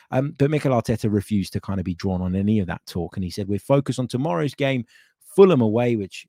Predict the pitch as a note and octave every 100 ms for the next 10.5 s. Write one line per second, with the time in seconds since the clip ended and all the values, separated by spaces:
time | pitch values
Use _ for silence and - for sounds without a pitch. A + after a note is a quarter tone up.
0 | G2+ F#2+ F2+ G2+ G2 F#2 - - G2+ F2+
1 | - G2+ F#2 F#2 F#2+ F2+ E2 A2 G2 _
2 | - _ _ F#2 F2 - G#2+ - G2+ -
3 | F#2+ E2+ - - F2+ F#2 F2+ F#2 F#2 F2
4 | E2+ - - F2+ - F2 D#2+ - F2+ F2+
5 | F2 E2+ F2 E2 D#2 - _ - - _
6 | B2 B2+ B2+ C3 D3+ D3 C#3 C#3 D3+ C3+
7 | C#3 C3+ C3+ C#3 C#3+ C#3 A2+ C#3 C#3 C#3
8 | - - A2+ A2 - A#2+ A#2+ - A#2+ A#2
9 | B2+ A#2+ A2+ A#2+ A#2+ G#2+ - A#2+ G#2+ -
10 | A#2+ A#2+ - A2